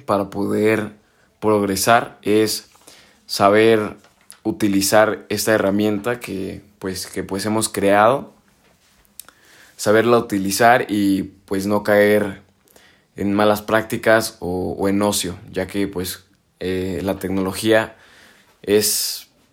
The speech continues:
es una herramienta muy poderosa que, que nos ayuda a apoyarnos en, en muchas cosas, pero, pues, también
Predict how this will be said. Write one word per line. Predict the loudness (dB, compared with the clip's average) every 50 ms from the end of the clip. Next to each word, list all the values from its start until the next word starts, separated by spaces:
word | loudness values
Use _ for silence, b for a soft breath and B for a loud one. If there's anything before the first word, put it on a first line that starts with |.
| _ _
es | -10 -6 -2
una | 0 2 2
herramienta | 2 2 2 0 0 0 0
muy | 0 2 0 0
poderosa | 2 2 2 4 4 2 2 0 -4 -8
que, | -8 -10 -10 -10 -10 -12 -16 -20 -20 -12
que | -8 -6 -4 -4 -4 -4 -6 -6 -6 -6 -6
nos | -6 -6 -8 -6 -6
ayuda | -4 -2 0 2 2 2
a | 2
apoyarnos | 0 -2 -4 -2 0 0 0 0 -2 -2 -4 -4
en, | -8 -8 -8 -10 -12 b b b b b b b b
en | -6 -4
muchas | -2 -2 0 0 -2 -2 -2
cosas, | -2 -2 -2 0 0 -4 -6 -8 -10 -14 b b b b b b b b _
pero, | 4 4 4 4 2
pues, | -2 -4 -4 -4
también | -4 -2 0 0 0 0 -2 -4 -6 -10